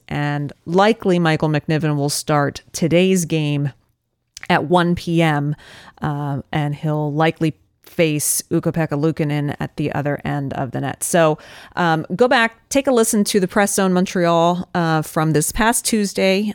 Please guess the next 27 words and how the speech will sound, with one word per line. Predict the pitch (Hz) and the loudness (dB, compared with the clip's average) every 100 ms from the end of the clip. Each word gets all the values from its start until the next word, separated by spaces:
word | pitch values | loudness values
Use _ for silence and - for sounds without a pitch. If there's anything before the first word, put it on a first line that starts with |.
| - | -4
Uh, | 143 | -4
you | 143 | -4
can | 151 156 | -4 -4
find | - 160 | -2 -2
it | 160 | 0
at | 151 | -2
the | - | -4
press | - 170 - | -4 -4 -2
zone | 165 156 | -2 0
dot | 151 135 | 0 2
f | 165 - | 0 2
m. | 190 214 233 - _ _ _ - | 2 2 2 -2 _ _ _ -6
Um, | 151 151 147 143 - _ _ _ _ _ _ | -2 -2 -2 -6 -10 _ _ _ _ _ _
that | 165 180 165 - | -2 0 2 0
is | 160 160 160 151 143 | 0 0 0 -2 -6
the | - 160 165 160 156 151 151 - _ _ | -8 -4 -2 -2 -2 -4 -8 -12 _ _
podcast | 208 208 208 185 185 - | -2 0 0 0 -2 -4
that, | 151 151 143 - - - | -4 -4 -6 -10 -12 -6
uh, | 151 139 | -4 -4
is | 139 160 | 0 2
over | 165 165 - | 2 0 -2
on | 151 147 147 - | -2 -2 -2 -4
our | 151 151 - | -4 -4 0
A | 202 | 2
H | 196 185 | 2 2
L | 180 165 | 0 0
report | 147 - - 175 160 | -2 -4 -2 -2 -2